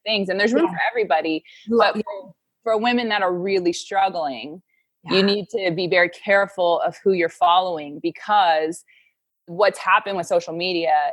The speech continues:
Speaker 1: is that you're able to wear that mask and you can build yourself up with all these followers and you can say all the right things,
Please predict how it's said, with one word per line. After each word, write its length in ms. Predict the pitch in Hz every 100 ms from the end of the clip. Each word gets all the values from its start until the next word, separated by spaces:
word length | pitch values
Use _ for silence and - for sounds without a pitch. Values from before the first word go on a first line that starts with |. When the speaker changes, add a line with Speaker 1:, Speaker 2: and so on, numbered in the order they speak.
| -
Speaker 1:
is 200 | 175 170
that 340 | 175 165 - -
you're 480 | 180 170 160 156 - _ _ -
able 260 | 214 208
to 120 | - 185
wear 220 | 180 175
that 180 | 160 131
mask 640 | 190 - 185 175 - -
and 160 | 190
you 60 | 170
can 180 | 180 165
build 240 | 185 190
yourself 320 | 180 - 165 202
up 180 | 214
with 120 | 190 180
all 100 | 170
these 200 | 165 -
followers 480 | 180 220 214 185
and 100 | 180
you 40 | 170
can 140 | 175
say 200 | - 226
all 120 | 247 190
the 120 | 170
right 280 | 160 151 -
things, 420 | 170 165 160 165